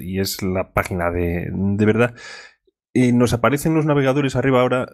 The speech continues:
un candadito que se pone, se suele poner de color verde. Pues cuando el candadito está de color verde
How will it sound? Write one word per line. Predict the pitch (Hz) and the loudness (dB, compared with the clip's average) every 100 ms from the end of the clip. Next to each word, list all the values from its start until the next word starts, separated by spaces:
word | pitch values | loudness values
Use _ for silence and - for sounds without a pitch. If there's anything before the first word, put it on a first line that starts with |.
| _ | _
un | 117 123 | -6 -4
candadito | 120 120 110 104 143 143 131 - | 0 0 2 0 -2 -4 -6 -6
que | 95 | -6
se | 101 | -2
pone, | - 120 104 | 0 0 0
se | 101 | 0
suele | 120 | 0
poner | 117 117 117 | 2 0 2
de | 113 | 2
color | 104 101 87 | 2 0 0
verde. | 87 - 80 - | -2 -4 -12 -12
Pues | 95 | -8
cuando | 110 101 | -4 0
el | 104 | 0
candadito | 95 113 117 139 175 175 | 0 2 2 0 -2 -2
está | 160 175 | -2 0
de | 156 | 0
color | 151 156 151 151 | 2 2 2 2
verde | 170 151 135 151 | 0 0 -2 -4